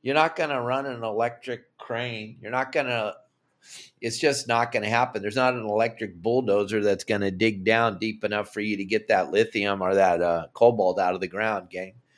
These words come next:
<laughs> It's so sad that they got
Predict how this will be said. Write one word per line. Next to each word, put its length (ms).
<laughs> 640
It's 180
so 240
sad 460
that 160
they 120
got 340